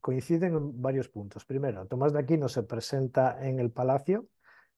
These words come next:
y a-, al rey para despedirse. "Me voy al concilio", claro. Un concilio entonces era un acontecimiento mundial,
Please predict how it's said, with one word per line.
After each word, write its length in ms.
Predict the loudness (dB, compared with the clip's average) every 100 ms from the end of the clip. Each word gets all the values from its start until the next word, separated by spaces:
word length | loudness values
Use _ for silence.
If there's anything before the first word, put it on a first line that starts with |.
| -6
y 80 | -2
a-, 320 | 0 -2 -2
al 100 | -2
rey 180 | 0 0
para 200 | 0 -2
despedirse. 560 | -4 -6 -4 -4 -4
"Me 60 | -4
voy 180 | 0 2
al 120 | 2
concilio", 520 | 2 -2 0 0 -2
claro. 380 | -4 -4 -4 -8 -12
Un 100 | -8
concilio 460 | -2 -2 2 2 2
entonces 720 | 2 -2 0 -2 -2 -6 -20 _ _ _ _ _ -8
era 140 | -4
un 120 | 0
acontecimiento 1200 | 2 2 0 0 -2 -2 -2 -2 4 6 6 2 -4 _ _ _ _ -20 _ _ _ -20 -20 -20 -20
mundial, 800 | -8 -4 -2 2 4 4 4 -2